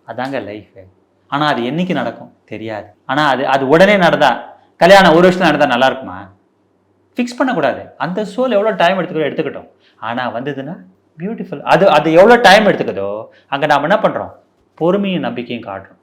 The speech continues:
அந்த பொறுமையும் நம்பிக்கையும் காட்ட காட்ட என்ன தெரியுமா சொல்லும்? "எல்லாரும் என்னை கிரிட்டிசைஸ் பண்ணிட்டாங்க, ஆனா நீங்க என்னை விட்டு கொடுக்கல பாரு,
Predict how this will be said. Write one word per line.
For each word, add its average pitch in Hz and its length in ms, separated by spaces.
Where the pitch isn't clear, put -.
அந்த 143 200
பொறுமையும் 208 460
நம்பிக்கையும் 143 400
காட்ட 120 280
காட்ட 123 240
என்ன 117 120
தெரியுமா 143 260
சொல்லும்? 113 340
"எல்லாரும் 156 580
என்னை 135 160
கிரிட்டிசைஸ் 135 360
பண்ணிட்டாங்க, 107 180
ஆனா 117 200
நீங்க 131 300
என்னை 120 120
விட்டு 151 240
கொடுக்கல 110 200
பாரு, 98 280